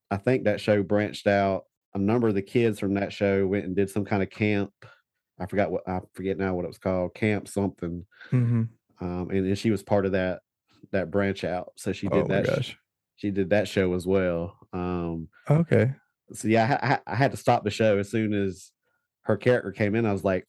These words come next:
Speaker 1: "Wow, why she looks so familiar?" And I looked it up. I was like, "Oh, wow."
Speaker 2: <laughs>
Speaker 1: Like, she's completely, I mean, not only with the way she looks, but just her character in general is total opposite.
Speaker 2: Yeah.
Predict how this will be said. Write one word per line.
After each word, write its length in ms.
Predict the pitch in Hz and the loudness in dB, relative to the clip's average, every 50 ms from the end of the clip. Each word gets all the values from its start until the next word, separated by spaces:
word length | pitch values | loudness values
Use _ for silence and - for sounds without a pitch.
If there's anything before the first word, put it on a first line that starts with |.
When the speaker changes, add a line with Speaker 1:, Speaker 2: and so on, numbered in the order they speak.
| _ _ | _ _
Speaker 1:
"Wow, 460 | - - 101 110 - - - 101 98 - | -4 -2 0 0 0 -2 -4 -6 -10 -12
why 320 | - 92 101 107 110 120 | -8 -4 -2 -2 0 -2
she 140 | 117 - - | -2 -2 0
looks 200 | 113 113 107 110 | 0 0 0 0
so 140 | - 113 104 | 0 0 0
familiar?" 520 | - - 98 98 104 107 110 104 95 90 | 0 0 0 2 2 4 2 2 0 0
And 80 | 87 87 | -2 -2
I 40 | 92 | -2
looked 220 | 98 104 98 - | -2 -2 -2 -2
it 80 | 104 104 | -2 -2
up. 40 | 104 | -2
I 40 | |
was 100 | 107 - | -4 -4
like, 100 | - 80 _ - | -8 -12 _ -8
"Oh, 260 | 104 98 90 - - | -6 -2 0 2 2
wow." 440 | - 104 107 175 - - 170 151 - | 4 4 4 2 4 4 2 2 2
Speaker 2:
<laughs> 540 | - 143 131 - - 110 120 - - - 147 | 2 0 0 2 0 -2 0 -2 -2 -2 -2
Speaker 1:
Like, 160 | 117 98 95 | -2 -2 -4
she's 160 | - - 123 120 | -4 -6 -8 -8
completely, 640 | - - 92 82 - 117 120 127 98 110 107 98 98 | -4 -4 -4 -2 0 2 2 2 2 2 -2 0 0
I 80 | 107 | 0
mean, 120 | 104 107 104 | 2 2 2
not 100 | 110 117 | 2 2
only 160 | 117 120 113 | 2 2 2
with 100 | 113 110 | 0 0
the 60 | 104 | 0
way 120 | 110 110 110 | 2 0 0
she 140 | - 110 | 0 0
looks, 420 | 95 98 110 120 117 107 98 - - - | 0 2 2 2 2 2 -2 -6 -8 -10
but 80 | 95 | -8
just 180 | 85 95 98 - | -6 -6 -6 -4
her 100 | - 95 | -4 -4
character 400 | 98 - 107 107 104 92 101 101 | 0 0 0 0 0 0 -2 -4
in 60 | 95 | -4
general 360 | 85 98 104 104 104 101 95 92 | -2 -2 -2 -2 0 -2 -2 -4
is 80 | 92 | -4
total 300 | - - 98 98 95 92 | -2 -2 0 0 0 0
opposite. 500 | 87 98 101 101 - - - - 107 - - _ _ - _ _ - | 0 0 -2 -2 -4 -8 -14 -12 -12 -12 -12 _ _ -20 _ _ 2
Speaker 2:
Yeah. 280 | - 104 95 87 - | 2 4 4 4 2